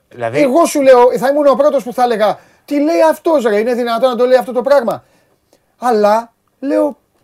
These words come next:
Speaker 2: ο
Speaker 1: Στην
Speaker 2: άνθρωπος».
Speaker 1: πραγματικότητα λέει.
Speaker 2: Ακριβώς.
Speaker 1: Περιγράφει, περιγράφει την κατάσταση.
Speaker 2: Ακριβώς,
Speaker 1: Δηλαδή,
Speaker 2: ακριβώς.
Speaker 1: ε,
Speaker 2: Ε,
Speaker 1: θα μπορούσε να πει
Speaker 2: έχουμε
Speaker 1: στο
Speaker 2: πολλά να
Speaker 1: ημίχρονο.
Speaker 2: πούμε για τον Παναθηναϊκό.
Speaker 1: Ναι.
Speaker 2: Έχουμε, έχω δει, η γλώσσα του σώματος πολλών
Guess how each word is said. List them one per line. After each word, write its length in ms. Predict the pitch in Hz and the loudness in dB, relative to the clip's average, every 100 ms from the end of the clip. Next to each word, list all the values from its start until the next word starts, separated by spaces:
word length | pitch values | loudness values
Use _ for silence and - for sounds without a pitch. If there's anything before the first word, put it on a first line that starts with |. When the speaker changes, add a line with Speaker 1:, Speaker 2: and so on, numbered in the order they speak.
| _ _ _ _ - | _ _ _ _ -18
Speaker 2:
ο 40 | 262 | -16
Speaker 1:
Στην 160 | - | -16
Speaker 2:
άνθρωπος». 60 | 233 | -12
Speaker 1:
πραγματικότητα 560 | 214 202 208 220 135 104 | -12 -12 -12 -10 -10 -12
λέει. 140 | 98 | -14
Speaker 2:
Ακριβώς. 360 | 240 277 262 262 | -12 -8 -6 -6
Speaker 1:
Περιγράφει, 840 | 151 131 131 165 175 190 185 175 160 - | -6 -6 -4 -6 -6 -8 -8 -10 -12 -10
περιγράφει 300 | 151 156 175 | -6 -6 -6
την 80 | |
κατάσταση. 340 | 175 185 165 214 | -8 -6 -6 -8
Speaker 2:
Ακριβώς, 200 | 240 240 240 | -8 -6 -6
Speaker 1:
Δηλαδή, 180 | 151 175 | -6 -10
Speaker 2:
ακριβώς. 460 | 185 226 220 160 117 | -14 -10 -10 -10 -12
Speaker 1:
ε, 680 | 113 117 107 101 101 95 - _ _ _ | -12 -10 -12 -14 -16 -20 -20 _ _ _
Speaker 2:
Ε, 120 | - 196 | -16 -12
Speaker 1:
θα 180 | 139 | -8
μπορούσε 340 | 131 127 147 170 | -6 -4 -6 -6
να 140 | 156 | -6
πει 200 | 117 156 | -6 -6
Speaker 2:
έχουμε 220 | 151 240 | -4 -4
Speaker 1:
στο 20 | 220 | -2
Speaker 2:
πολλά 120 | 208 | 0
να 80 | 240 | 2
Speaker 1:
ημίχρονο. 180 | 214 | 0
Speaker 2:
πούμε 120 | 190 170 | 0 -4
για 80 | |
τον 100 | 160 | -4
Παναθηναϊκό. 600 | 156 147 147 139 131 123 127 | -6 -8 -8 -10 -8 -10 -8
Speaker 1:
Ναι. 60 | 180 | -10
Speaker 2:
Έχουμε, 220 | 147 - | -8 -8
έχω 240 | 180 196 | -8 -6
δει, 180 | 170 208 | -8 -8
η 60 | 185 | -10
γλώσσα 300 | 156 196 196 | -8 -8 -10
του 80 | - | -12
σώματος 380 | 208 202 196 - | -10 -10 -10 -10
πολλών 440 | 170 175 185 175 | -6 -4 -4 -6